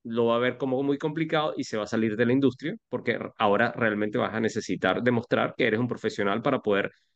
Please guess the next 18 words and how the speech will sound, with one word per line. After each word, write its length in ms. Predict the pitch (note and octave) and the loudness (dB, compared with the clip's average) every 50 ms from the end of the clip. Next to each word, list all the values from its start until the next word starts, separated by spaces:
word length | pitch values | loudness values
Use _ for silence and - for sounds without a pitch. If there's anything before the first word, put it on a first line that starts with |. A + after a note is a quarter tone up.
| _ _ _ _ | _ _ _ _
competir 640 | - C#3 C3 A#2+ A#2 A#2+ A2+ - D3 F#3+ A3 - - | -2 0 0 0 0 -2 0 0 0 0 0 -2 -6
y 100 | E3+ D#3+ | -6 -2
cobrar 480 | D#3+ D#3 C3 A#2+ A#2 A2+ A2 G2+ - _ _ _ _ | 0 0 0 2 2 0 0 -2 -4 _ _ _ _
y 80 | - A2 | -8 -6
hacer 220 | G2 - A2+ - | -6 -6 -4 0
que 80 | - C3+ | 2 2
un 100 | C3+ B2 | 2 2
cliente 580 | B2 C3 B2 A#2 A#2 A2+ A2+ A#2 E3 E3+ D#3+ - | 2 2 2 4 4 2 2 2 0 -2 0 0
confíe 360 | - C3 A2 G#2 A#2 A#2 B2 | 0 0 0 0 0 2 2
en 80 | B2+ | 2
ti 140 | A#2+ E3 F3 | 0 -2 -2
y 40 | F#3 | -2
firme 320 | F3 - C#3+ B2+ A#2 A#2 | 0 0 0 0 0 0
un 80 | B2 A#2+ | -2 -4
acuerdo 340 | A#2 A2+ - B2 A#2 A2+ A2+ | -4 -2 -2 -2 0 0 -2
contigo 540 | A2+ A2 G2 E2+ A2+ A2+ A2+ D3 E3 - - | -2 -4 -4 -2 -2 0 0 0 -2 -2 -2
antes 260 | - B2 G#2 - G#2+ | -2 -2 -2 -2 -2
que 160 | - A#2 G#2 | -2 -2 -2